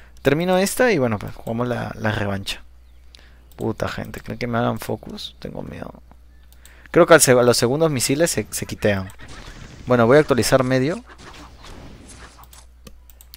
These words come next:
Por la supervivencia. Y voy a jugar full defensivo, ¿ah?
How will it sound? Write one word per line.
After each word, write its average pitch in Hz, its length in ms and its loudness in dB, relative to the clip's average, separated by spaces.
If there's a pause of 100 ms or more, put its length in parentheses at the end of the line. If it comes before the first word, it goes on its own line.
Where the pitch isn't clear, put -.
(140)
Por 110 200 2
la 147 200 8
supervivencia. 135 1080 4 (1700)
Y 135 160 4
voy 147 140 8
a 185 40 8
jugar 190 180 6
full 202 180 2
defensivo, 135 580 4
¿ah? 107 140 0